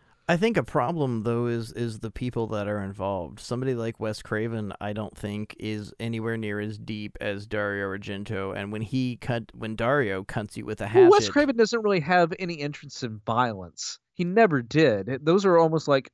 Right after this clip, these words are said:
Speaker 2: the genre demanded violence, and he just never really knew how to film
Speaker 1: Well,
Speaker 2: the
Speaker 1: that was,
Speaker 2: violence.
Speaker 1: I mean, his, his extent of violence, I think, was Sean S. Cunningham and,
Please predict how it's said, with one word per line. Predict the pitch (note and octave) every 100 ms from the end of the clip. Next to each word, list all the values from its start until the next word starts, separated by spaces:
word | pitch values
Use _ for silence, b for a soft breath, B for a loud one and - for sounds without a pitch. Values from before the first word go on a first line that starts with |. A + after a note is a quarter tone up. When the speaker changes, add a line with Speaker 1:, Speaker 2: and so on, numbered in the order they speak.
| -
Speaker 2:
the | C#3+ C3
genre | B2+ D3 D3 C#3
demanded | C3 G#2+ G#2+ B2+ B2 A2 G#2+
violence, | A2 A2+ A2
and | B2
he | B2 D#3
just | D#3 C#3+
never | C#3+ C#3+
really | C3+ B2+
knew | B2+ A#2
how | B2+
to | B2
film | - A#2+ A#2+ A2
Speaker 1:
Well, | G2+
Speaker 2:
the | F#2+
Speaker 1:
that | -
was, | F4+
Speaker 2:
violence. | A#3 -
Speaker 1:
I | G#3
mean, | G3+ F#3
his, | F#3+ A#3+ D#3+
his | E3+ G3+ F3
extent | D#3+ - E3+ C3+
of | G#2+
violence, | A#2 B2+ G#2+ G#2
I | G2+
think, | G#2 G#2
was | G#2
Sean | - A2+ A2
S. | G#2
Cunningham | - A2+ A2+ G#2+ G2+ G2 F2+
and, | D2